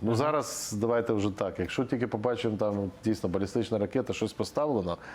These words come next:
Speaker 1: це буде розірвано. Більше того, я вам скажу, про Білорусь говорили. Я вважаю, що ми нікуди не дінемося від відповіді або превентивного удару по точкам запуску ракет з Білорусі. І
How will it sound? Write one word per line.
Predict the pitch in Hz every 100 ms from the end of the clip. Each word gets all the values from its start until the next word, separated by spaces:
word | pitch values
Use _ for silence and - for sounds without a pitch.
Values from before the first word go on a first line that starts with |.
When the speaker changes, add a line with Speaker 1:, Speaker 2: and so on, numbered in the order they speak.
| - - - - -
Speaker 1:
це | - -
буде | 104 113 117
розірвано. | 113 107 90 87
Більше | 143 170
того, | - 117
я |
вам | 95
скажу, | - 92 87
про | 104
Білорусь | 101 110 104 95
говорили. | 87 87 82 82 80 - - - - - - - -
Я | 107
вважаю, | 123 127 135 139 127
що | 110 - 131 123 117
ми | 120
нікуди | 123 123 - 120 120
не | 120
дінемося | 101 110 98 87 - 90 87 78
від | 95 98 -
відповіді | 87 117 127 110 87 82 82 82 - - - - - -
або | 90
превентивного | 101 110 107 110 101 127 113 107 101
удару | 156 110 123 127 110 82 -
по | -
точкам | 90 127 117 - 101
запуску | 98 107 98 - 98
ракет | 90 101 85
з |
Білорусі. | 82 87 85 82 - -
І | 120